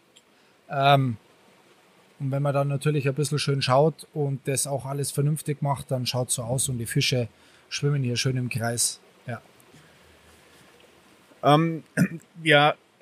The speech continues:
Speaker 2: sind jetzt sehr, haben jetzt uns sehr viel um die, die Fisch, ähm, Thematik hier, um die, um die Teiche, äh, so mal, das haben wir uns gedreht. Ähm, wenn die Fische entnommen werden, das machst du ja,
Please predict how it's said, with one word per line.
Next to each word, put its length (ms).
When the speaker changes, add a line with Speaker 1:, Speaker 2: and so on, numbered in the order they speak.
Speaker 2:
sind 200
jetzt 160
sehr, 220
haben 140
jetzt 180
uns 180
sehr 140
viel 140
um 120
die, 180
die 200
Fisch, 540
ähm, 460
Thematik 500
hier, 180
um 100
die, 160
um 80
die 100
Teiche, 760
äh, 40
so 180
mal, 300
das 120
haben 100
wir 40
uns 120
gedreht. 440
Ähm, 360
wenn 280
die 120
Fische 500
entnommen 600
werden, 600
das 180
machst 260
du 40
ja, 200